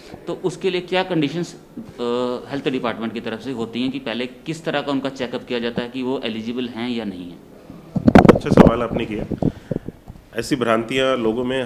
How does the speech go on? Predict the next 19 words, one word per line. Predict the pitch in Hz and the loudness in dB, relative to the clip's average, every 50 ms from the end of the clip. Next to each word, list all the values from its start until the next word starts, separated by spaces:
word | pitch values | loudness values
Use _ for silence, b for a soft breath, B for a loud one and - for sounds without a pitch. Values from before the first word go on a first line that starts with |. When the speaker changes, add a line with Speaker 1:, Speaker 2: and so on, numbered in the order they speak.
| 113 | -4
Speaker 2:
हालांकि | 107 107 104 110 110 - - 123 | -4 -4 -2 -2 -4 -4 -8 -8
बहुत | 113 101 95 107 110 - - | -6 -4 -4 -4 -4 -4 -4
कम | 127 135 | -4 -2
हो | 139 131 123 | -2 -2 -2
चुकी | 123 123 117 120 127 | -4 -6 -6 -4 -2
हैं | 120 | -2
इस | 113 113 - | -4 -4 -6
समय, | 131 139 147 | -8 -6 -6
लेकिन | 131 120 117 123 117 | -6 -4 -4 -4 -2
अभी | 110 113 117 | -2 -2 -2
भी | 113 117 117 | 0 -2 -2
विद्यमान | 113 107 104 95 95 107 107 104 104 104 104 107 | -2 -2 -4 -2 -2 0 0 0 0 -2 -4 -4
हैं। | 104 104 110 127 - B B B B B B B B B B B - - - - - - - - - - | -6 -6 -8 -10 -12 B B B B B B B B B B B -20 -20 -20 -20 -20 -20 -20 -20 -20 -8
ब्लड | 90 110 139 156 156 135 | -2 -2 0 0 -2 0
देने | 120 135 135 135 147 151 | 2 2 4 4 2 2
से, | 147 - 147 143 143 143 | 0 -2 -2 -2 0 0
रक्तदान | 135 123 - - 131 120 120 120 131 135 | -2 -2 -4 -6 -4 0 0 0 0 0
करने | 120 123 120 113 117 117 117 | -2 -2 -2 -2 -2 -4 -4
से | 117 - 135 - | -4 -8 -10 -10